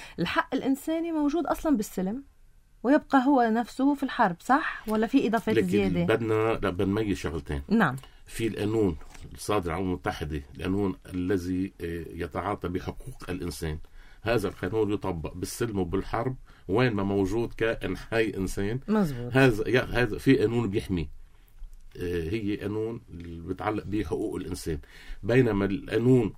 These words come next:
Speaker 2: الدولي الإنساني بيختلف ببعض القضايا كونه يطبق في زمن الحرب فقط لا غير. يعني في بعض النزاعات تعتبر إرهابية أو شيء لا يطبق القانون الدولي الإنساني عليها.
Speaker 1: نعم.
Speaker 2: نزاعات ال-، ال-، إلا نزاع مسلح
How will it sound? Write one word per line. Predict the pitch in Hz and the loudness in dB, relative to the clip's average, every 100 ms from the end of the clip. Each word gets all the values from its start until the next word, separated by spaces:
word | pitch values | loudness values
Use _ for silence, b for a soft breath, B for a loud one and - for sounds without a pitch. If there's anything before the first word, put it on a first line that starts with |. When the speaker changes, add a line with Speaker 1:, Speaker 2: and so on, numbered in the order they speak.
| - | -8
Speaker 2:
الدولي | 92 92 135 120 98 | -4 4 6 8 6
الإنساني | 101 - 139 139 120 107 98 104 - - b b b b b b - - | 4 8 8 8 6 6 4 2 -4 -20 b b b b b b -10 -10
بيختلف | 95 107 - 143 113 - - | -2 -2 6 8 8 4 -2
ببعض | 85 95 113 107 | 2 2 4 0
القضايا | 80 92 98 90 | -2 0 0 2
كونه | 127 131 104 92 | 4 4 6 4
يطبق | 90 117 104 107 110 - - | 4 2 2 0 0 -2 -18
في | - 110 | -8 -4
زمن | 95 107 104 98 95 | 0 0 0 -2 -4
الحرب | 90 107 104 - | -2 -2 -2 -6
فقط | - - - 98 95 | -4 -4 -2 -4 -2
لا | 92 | 0
غير. | 90 80 - b b b b | 2 2 0 b b b b
يعني | 92 - | -6 -2
في | 120 | 0
بعض | 117 117 | 2 0
النزاعات | 101 95 90 87 113 - - | 2 2 2 2 0 -2 -10
تعتبر | - - 101 92 98 | -6 0 0 0 -2
إرهابية | 85 92 101 101 113 - | -2 -2 -2 -2 -2 0
أو | 98 | -4
شيء | 117 117 110 | -4 -4 0
لا | |
يطبق | 131 110 113 98 - | 0 0 -4 -4 -6
القانون | 95 92 | -6 -6
الدولي | 82 98 92 | -4 -2 -2
الإنساني | 85 82 85 92 85 | -2 -6 -8 -6 -6
عليها. | 78 78 82 78 | -6 -10 -10 -2
Speaker 1:
نعم. | 190 143 123 95 | 0 0 -4 0
Speaker 2:
نزاعات | 113 117 120 104 101 - - | 2 4 4 4 2 -2 -14
ال-، | - 95 90 | -4 -4 -4
ال-، | - 92 - | -6 -8 -2
إلا | 120 95 | 0 0
نزاع | 95 95 120 | 0 2 2
مسلح | 104 104 110 104 107 - | 0 0 0 2 0 -2